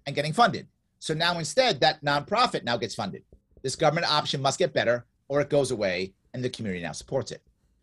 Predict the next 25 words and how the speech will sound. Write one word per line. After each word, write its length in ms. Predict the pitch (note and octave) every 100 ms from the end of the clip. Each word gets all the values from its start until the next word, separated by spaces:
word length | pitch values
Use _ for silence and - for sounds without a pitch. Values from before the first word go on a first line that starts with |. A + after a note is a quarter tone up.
| _ _
So 120 | -
you 180 | D#3+ F3
also 160 | G#3+ G3
do 60 |
something 220 | E3 E3
else. 300 | G#3+ D3 - -
If 140 | C#3+ -
that 240 | F#3+ - - _ _ _
guy 340 | B2+ F#3 G3 F3
or 100 | D3
gal 280 | C#3+ F3+ F3+
who 40 | C#3
has 120 | D3+
a 20 |
nonprofit 360 | C#3+ C3 D#3 B2+
is 80 |
bad, 460 | F#2 A3 G#3+ C#3+ C#3 - _ _ _
you 140 | D#3
don't 200 | G3+ G#3
give 200 | F3 F#3+
them 160 | E3+ F3
the 80 | F3
money 260 | F#3+ B3
next 240 | E3+ A2 -
time 260 | F#2+ C#2+